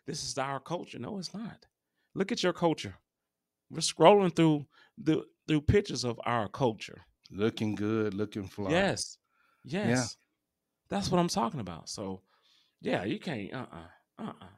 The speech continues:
Speaker 1: Take care of yourself. Take care of yourself, look presentable, and, and be, uh, uh, um, and if you're gonna be, feel like you need to be respected, well, look respectful.
Speaker 2: Well,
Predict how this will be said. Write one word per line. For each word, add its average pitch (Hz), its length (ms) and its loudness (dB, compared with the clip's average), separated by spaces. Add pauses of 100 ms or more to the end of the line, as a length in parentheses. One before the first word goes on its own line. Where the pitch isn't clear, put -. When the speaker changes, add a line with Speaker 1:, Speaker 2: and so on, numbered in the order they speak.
(460)
Speaker 1:
Take 254 160 -14
care 208 200 -10
of 110 60 -8
yourself. - 320 -8 (800)
Take 196 200 4
care 190 220 8
of 170 80 8
yourself, 160 320 4
look 185 220 0
presentable, 123 680 0 (500)
and, 135 240 2
and 131 200 6
be, 185 420 4
uh, 131 180 0
uh, 131 260 4 (140)
um, 110 500 0 (140)
and 123 120 6
if 151 140 6
you're 143 120 2
gonna 170 320 6
be, 131 380 2 (440)
feel 202 140 8
like 151 200 8
you 139 80 4
need 147 160 8
to 131 60 4
be 127 140 6
respected, 117 640 4 (260)
well, 131 140 2
look 160 340 0
respectful. - 760 -6 (920)
Speaker 2:
Well, 120 340 8